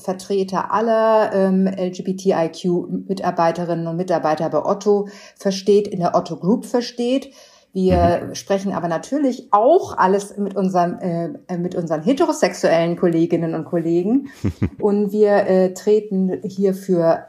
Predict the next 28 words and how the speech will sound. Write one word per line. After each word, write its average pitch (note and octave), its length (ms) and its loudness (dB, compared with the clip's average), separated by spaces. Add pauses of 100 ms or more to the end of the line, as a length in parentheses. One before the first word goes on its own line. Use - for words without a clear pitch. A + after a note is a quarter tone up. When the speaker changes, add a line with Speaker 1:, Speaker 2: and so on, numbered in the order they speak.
Speaker 1:
eine, D#3+ 500 -2
ähm, D#3 440 -6
wirklich F#3+ 420 -6
gleichberechtigte F3+ 960 -2
Kultur A3 640 2
ein, G3 320 0
machen F3+ 480 -2
verschiedene F3 640 0
Speaker 2:
Mhm. - 60 -4
Speaker 1:
Aktionen G3 800 0
und E3+ 260 -6
sind E3 380 -6 (360)
glaube F3 260 4
ich, F#3 140 -4
gut D4 260 2
unterwegs, F#3+ 680 0
äh, E3+ 240 0
das F3 240 -2
Thema F#3+ 300 2
zu F#3 140 -6
promoten G3 600 0
und E3+ 160 -4
freuen A3 420 2
uns A#3 200 -2
dann G3+ 200 0
auch F3+ 220 -2
über F3+ 300 -2
Gesprächspartner, E3 1120 -2